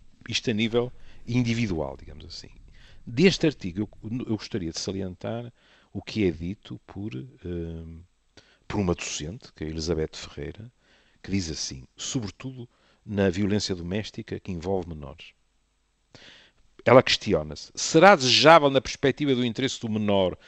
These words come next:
que o agressor progenitor cumpra a pena de prisão ou é preferível que o progenitor fique em liberdade? Isto atendendo a,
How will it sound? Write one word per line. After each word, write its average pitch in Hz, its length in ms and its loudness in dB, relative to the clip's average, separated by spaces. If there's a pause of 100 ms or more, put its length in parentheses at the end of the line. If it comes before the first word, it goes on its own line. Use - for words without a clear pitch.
(260)
que - 80 -2
o 131 100 10
agressor 123 460 4
progenitor 110 580 -4
cumpra 110 320 0
a 98 40 6
pena 110 260 0
de 90 80 -6
prisão 104 560 -4
ou 143 180 10
é 147 40 10
preferível 139 720 0 (280)
que 127 100 -2
o 113 40 0
progenitor 120 600 0
fique - 260 -6
em 113 80 2
liberdade? 82 520 0
Isto - 220 -10
atendendo 101 440 -8 (480)
a, 135 260 0